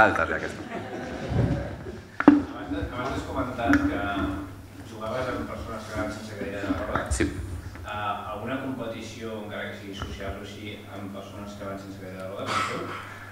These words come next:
Speaker 1: Bueno, no, alguna exhibició sí. Alguna exhibició que es fa un dobles mixta, per exemple, d'una persona amb cadira,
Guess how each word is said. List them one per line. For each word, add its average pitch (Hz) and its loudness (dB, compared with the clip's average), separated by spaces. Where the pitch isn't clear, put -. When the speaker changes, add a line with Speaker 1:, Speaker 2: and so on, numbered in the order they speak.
Speaker 1:
Bueno, 110 12
no, 107 12
alguna 113 10
exhibició 139 8
sí. 82 0
Alguna 95 2
exhibició 110 10
que 123 6
es - 2
fa 107 12
un 107 8
dobles 104 10
mixta, 123 6
per 90 -2
exemple, 101 6
d'una 82 -4
persona 92 0
amb 87 0
cadira, 92 10